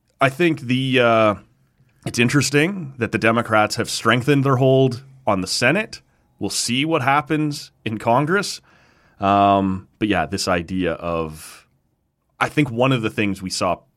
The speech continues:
proven is that maybe, maybe voters are a little smarter than the media had given them credit for, because the news organizations and polling had all said the same thing, that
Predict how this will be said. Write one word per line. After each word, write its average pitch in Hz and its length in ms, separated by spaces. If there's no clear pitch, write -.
proven 90 440
is 92 180
that 92 100
maybe, 92 520
maybe 139 580
voters 104 580
are 95 100
a 90 60
little 127 240
smarter 87 640
than 98 160
the 92 60
media 92 280
had 87 140
given 85 200
them 78 100
credit 58 280
for, 71 200
because 117 340
the 131 80
news 151 320
organizations 110 720
and 107 100
polling 113 360
had 101 100
all 117 240
said 98 320
the 90 80
same 82 260
thing, 76 320
that 90 120